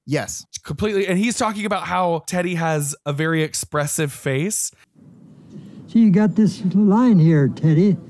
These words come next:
Speaker 3: That's very unusual for a dog. It's a smile line, like people have. You know, this line that comes down here, it makes you look like you're thinking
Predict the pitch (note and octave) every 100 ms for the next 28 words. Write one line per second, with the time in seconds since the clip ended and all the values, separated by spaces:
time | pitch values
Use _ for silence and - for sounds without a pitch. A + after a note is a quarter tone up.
0 | - F3 - - - F3+ G#3+ G3+ G3 A3+
1 | F3 D#3+ - D3+ B2 C#3+ C3 A#2+ - -
2 | - A#3+ B3 D#3+ C#3 B2 A#2+ C#3+ D#3 G#3
3 | A3+ F#3+ D3 D3 A#2+ C3+ F3 F3 E3+ E3+
4 | F#3+ F3+ F#3 F3 - G3 - G3 F#3 F3+
5 | A3 A#3 A3+ - - - - - - E3+
6 | F3+ - E3+ F3+ F3 D#3+ - C#3 - A#3
7 | - A#2+